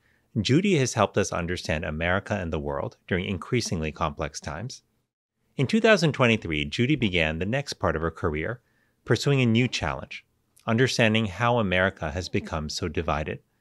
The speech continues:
and how we can come together again. In her new series,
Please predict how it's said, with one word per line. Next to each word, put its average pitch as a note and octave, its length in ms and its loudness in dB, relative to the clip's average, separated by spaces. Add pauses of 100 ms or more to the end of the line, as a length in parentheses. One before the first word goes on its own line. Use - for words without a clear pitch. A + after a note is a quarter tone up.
(240)
and F#2+ 100 0
how G#2+ 220 4
we F#2+ 100 2
can F#2 200 -4
come E2 260 -4
together D2+ 400 -2
again. G2+ 320 -6 (720)
In B2 120 4
her C#3 120 8
new F#3 220 6
series, F2+ 640 2